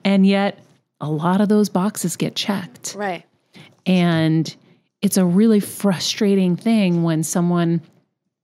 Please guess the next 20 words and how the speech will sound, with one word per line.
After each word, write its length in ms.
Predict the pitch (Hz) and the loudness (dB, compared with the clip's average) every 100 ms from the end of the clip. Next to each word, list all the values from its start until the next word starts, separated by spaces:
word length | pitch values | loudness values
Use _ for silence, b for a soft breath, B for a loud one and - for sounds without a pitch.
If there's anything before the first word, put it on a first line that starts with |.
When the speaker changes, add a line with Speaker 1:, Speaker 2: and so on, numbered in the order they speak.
| _ B B - | _ B B -6
Speaker 1:
like, 140 | 233 | -2
I'll 140 | 233 | -2
say, 400 | 226 233 214 202 - | 0 0 2 0 0
"Oh, 140 | 185 | -2
there's 160 | 170 - | -2 -2
something 260 | 175 175 | -2 -2
I 40 | 165 | -2
wanna 200 | 160 156 | -2 -4
pursue." 540 | 165 - 156 151 156 | -6 -4 -2 -2 -2
It's 100 | 160 | -6
like, 140 | 147 - _ _ | -10 -14 _ _
"Why? 360 | 175 190 160 - _ - | -2 -2 -4 -10 _ -2
There 120 | 180 | 0
are 40 | 180 | 2
a 40 | |
million 260 | 180 180 143 | 2 0 -2
of 60 | |
those." 320 | - - - 185 | -4 -6 -6 -8
Speaker 2:
Oh, 140 | 165 | -12
yeah. 260 | 165 156 | -16 -16